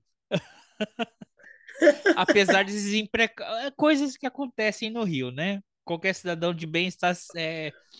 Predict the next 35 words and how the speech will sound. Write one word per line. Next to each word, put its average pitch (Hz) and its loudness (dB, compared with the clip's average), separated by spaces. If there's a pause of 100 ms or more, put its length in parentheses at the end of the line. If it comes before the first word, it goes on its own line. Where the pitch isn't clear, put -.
(440)
é, 113 -10
sujeito 156 0
a - 0
acontecer. 165 -6
Faz 254 0
parte 185 -2
da 180 -2
experiência. 165 -4 (460)
Fui 196 -2
ao 190 2
Rio 180 2
de 170 -6
Janeiro. 156 -4 (1000)
Mas 165 0
aí 202 4
eu 208 4
fui 226 -4
pra 220 -2
Curitiba. 185 -4 (400)
Outra 180 -4
coisa, 143 -4
né, 147 -6
colega 110 -6
Ivo? 110 -8
A 175 -6
República 156 -2
de 143 -6
Curitiba, 131 -6 (540)
ah, 156 -16 (160)
tudo 131 -4
é 113 -4
muito 120 -6
mais 110 -4
organizado. 117 -2
Claro, 160 4